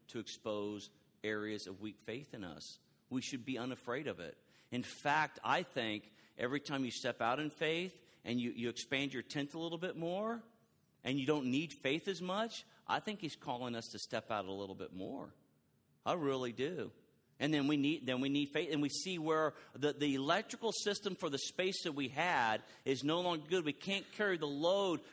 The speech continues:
for the bigger ministry that he wants, so we have to, we have to go back and step out in faith again and believe even at a deeper level. All right?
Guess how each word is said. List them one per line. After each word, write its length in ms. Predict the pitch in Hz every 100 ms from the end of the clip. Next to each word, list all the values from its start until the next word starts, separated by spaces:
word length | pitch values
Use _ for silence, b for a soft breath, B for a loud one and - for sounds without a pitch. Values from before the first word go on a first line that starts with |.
| -
for 140 | 160
the 80 | 143
bigger 340 | 120 165 151
ministry 580 | 143 143 175 214 - 170
that 140 | 139 127
he 80 |
wants, 300 | 120 120 123 B B
so 180 | - 165
we 180 | 151 139
have 320 | 156 151 151
to, 80 | 160
we 100 | 139
have 120 | 151
to 80 | 143
go 120 | 135
back 560 | 110 143 151 165 143 131 B B
and 120 | 123
step 320 | - - 139 139
out 120 | 123
in 120 | 117
faith 320 | - 123 120
again 500 | 107 - 143 135 110 B B B -
and 180 | 117 107
believe 680 | 117 110 123 143 131 117 101
even 320 | 113 101 101
at 80 | 98
a 100 | 95
deeper 380 | - 98 - 92
level. 480 | 90 85 78 76 - _ _
All 80 | 85
right? 260 | 104 120